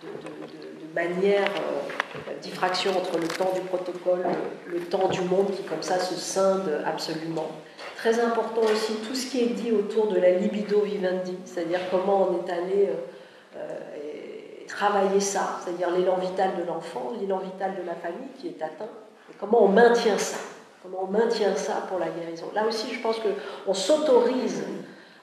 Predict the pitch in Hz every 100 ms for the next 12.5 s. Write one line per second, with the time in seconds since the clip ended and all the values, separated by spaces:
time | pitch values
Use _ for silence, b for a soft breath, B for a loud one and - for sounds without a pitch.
0 | - 165 190 185 185 170 165 170 196 190
1 | - - - b b b b - 73 73
2 | - - - - - 302 302 - 190 -
3 | - - 247 - - 196 - 240 233 233
4 | 208 - 190 220 220 196 180 170 165 170
5 | 196 - - - b b b b b b
6 | _ _ 220 214 247 220 208 208 226 208
7 | 180 - - - - - _ _ _ _
8 | _ _ 170 160 196 196 190 196 185 180
9 | 170 175 165 - 190 175 165 165 - -
10 | - - B B B 175 175 - 165 -
11 | - - - 170 - - 226 214 180 -
12 | - - - - 151